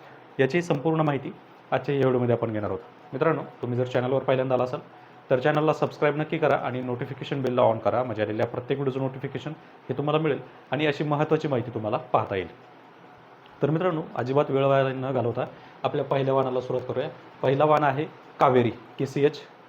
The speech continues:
अ, पंधरा छत्तीस, अ, something असं काहीतरी नाव आहे. पण कावेरी हा जो वाण आहे,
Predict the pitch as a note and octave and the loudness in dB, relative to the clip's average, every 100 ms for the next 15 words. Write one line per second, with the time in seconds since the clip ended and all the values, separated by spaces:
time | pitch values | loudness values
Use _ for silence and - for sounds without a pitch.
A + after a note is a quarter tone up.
0 | - C3 A#2+ A#2 A2+ A#2+ C3 C3 C3 C#3+ | -8 -2 0 0 -2 -2 -2 -6 -8 -8
1 | D#3+ - - - - - - B2+ A#2 A#2 | -8 -10 -20 -20 -20 -20 -6 -2 -2 -2
2 | C#3 C3+ C#3 C3+ B2+ B2 B2 A#2 G2+ - | -4 -4 -4 -2 -4 -4 -2 0 0 -2
3 | - - - D3 D3+ C3+ C3+ D#3 D3+ C#3+ | -8 -20 -2 -2 4 4 4 2 0 2
4 | C#3+ B2 G#2 | 4 4 2